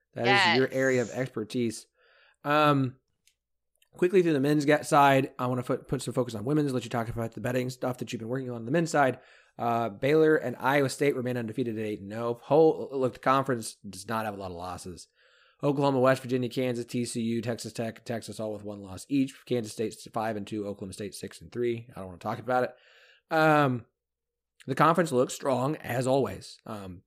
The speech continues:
Speaker 1: they, they really do. From top to bottom, it's gonna be another tricky conference.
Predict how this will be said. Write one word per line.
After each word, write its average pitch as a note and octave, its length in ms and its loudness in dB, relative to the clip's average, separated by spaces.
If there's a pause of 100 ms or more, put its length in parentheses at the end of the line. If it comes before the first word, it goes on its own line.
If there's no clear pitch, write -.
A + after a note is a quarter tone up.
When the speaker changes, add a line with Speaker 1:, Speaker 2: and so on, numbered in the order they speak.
(100)
Speaker 1:
they, G2 80 -8
they A#2+ 240 -4
really C3+ 420 0
do. G#2+ 440 -4 (1600)
From C3 160 -4
top D3 260 0
to D#3+ 80 0
bottom, C3 560 0
it's A2 120 -14
gonna D3 120 0
be E3+ 80 4
another D3+ 160 4
tricky A#2+ 280 -2
conference. A2 600 -8